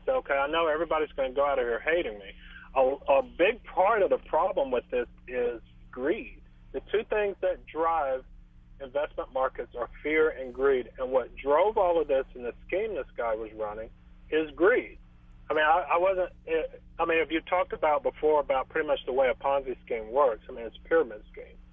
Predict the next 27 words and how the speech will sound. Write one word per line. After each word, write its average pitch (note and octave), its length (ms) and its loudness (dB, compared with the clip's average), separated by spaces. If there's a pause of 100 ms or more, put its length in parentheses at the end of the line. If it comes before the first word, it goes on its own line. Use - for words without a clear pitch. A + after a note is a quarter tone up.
(480)
So, A2+ 380 2 (320)
you C#3+ 100 -4
know, A2+ 240 -2 (200)
you F3+ 100 -2
put G#3+ 260 0
some F#3 120 -2
money, D3+ 280 0
I D3+ 140 0
come G#3 240 -4
to F#3 60 2
you D#3+ 200 2
and C3 100 0 (120)
say, C3 340 0 (420)
"Hey, D#3+ 140 -2
Rich, C#3+ 420 -2
I've C#3 120 -4
got C3 180 -4
this - 180 -12
great A#2 280 0
investment, B2 680 -4
you A#2+ 120 -14
know, G2+ 260 -10 (580)
I - 80 -2
can, C#3+ 320 -2
I D#3 120 4
can D#3+ 180 4
promise D#3+ 360 2